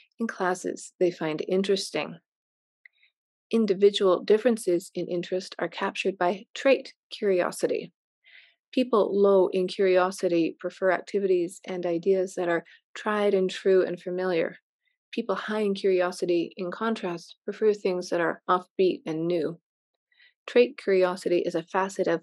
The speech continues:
openness to experience, a broader trait that is one of the five major factors of personality.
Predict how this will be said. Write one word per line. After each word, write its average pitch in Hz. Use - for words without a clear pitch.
openness 202
to -
experience, -
a -
broader 185
trait 180
that 180
is 175
one 190
of 180
the 175
five 185
major 185
factors 190
of -
personality. 185